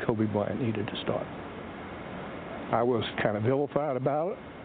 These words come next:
um, but best thing that ever happened. But I think the thing that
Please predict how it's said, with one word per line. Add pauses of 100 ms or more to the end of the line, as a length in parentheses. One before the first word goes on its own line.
(140)
um, (2750)
but (840)
best
thing
that
ever
happened. (1600)
But
I
think
the
thing
that